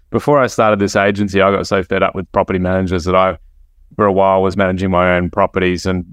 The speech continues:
it represent-, it gave me a whole bunch of other challenges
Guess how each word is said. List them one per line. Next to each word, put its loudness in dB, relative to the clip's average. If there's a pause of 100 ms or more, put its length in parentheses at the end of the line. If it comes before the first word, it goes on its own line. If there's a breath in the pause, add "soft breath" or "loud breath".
(140)
it -2 (320)
represent-, 0
it -2
gave 2
me 0
a 0
whole 2
bunch -2
of -2
other 2
challenges -2